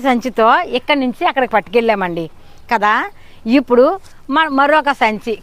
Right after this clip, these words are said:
కానీ అవన్నీ తెచ్చేటప్పటికండి ఈ సంచి అయితే పనికిరాదండి, పోతుంది. పోనివ్వండి, ఒక మనిషిని తీసుకొచ్చి, సపోజ్ అనుకుందాం, ఒక మనిషిని రమ్మని కొంచెం అక్కడి నుంచి ఇక్కడికి పెట్టమంటే ఒక వందో రెండు వందలో ఇవ్వాలి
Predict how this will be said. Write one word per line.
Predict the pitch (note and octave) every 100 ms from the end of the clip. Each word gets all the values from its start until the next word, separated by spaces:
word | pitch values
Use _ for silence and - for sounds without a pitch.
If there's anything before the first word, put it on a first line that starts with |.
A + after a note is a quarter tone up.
| -
కానీ | C4 D4 G4+ G4+ - - - B3+
అవన్నీ | C4 C#4+ F4+ D4+
తెచ్చేటప్పటికండి | C#4+ D4+ C#4+ C4 B3+ B3 B3 D#4+ D#4+
ఈ | C4+
సంచి | B3 B3 C#4+
అయితే | C#4+ C#4
పనికిరాదండి, | A3 A3 B3 A3 F#3+ F#3 E3+ F3 -
పోతుంది. | A3 A#3 B3 F3+ - - - - -
పోనివ్వండి, | C4 C#4+ F4 E4 D#4 C#4 C4 B3+ - - A#3+
ఒక | A#3+ A#3
మనిషిని | A#3 B3 E4 C4+
తీసుకొచ్చి, | B3+ - A#3 - A3+ G#3+ A3
సపోజ్ | G3 C4 C4 G3+
అనుకుందాం, | G#3 A#3+ G3+ F#3 F3 - - - -
ఒక | A3+ A3+
మనిషిని | G#3+ A#3 D4 C#4+ - -
రమ్మని | G#3 A#3 C4 A3 G#3 G3+ - - -
కొంచెం | B3+ A#3+ B3+
అక్కడి | - A#3
నుంచి | A#3+ C4
ఇక్కడికి | A#3+ - G#3
పెట్టమంటే | F#3 B3 B3+ G#3+ G3+ F#3+ - - - G3+
ఒక | G#3+ G#3+ G3
వందో | G3 F#3 F3 G#3 B3
రెండు | G#3+ F#3+
వందలో | F#3 F#3 B3
ఇవ్వాలి | F#3+ F3+ F3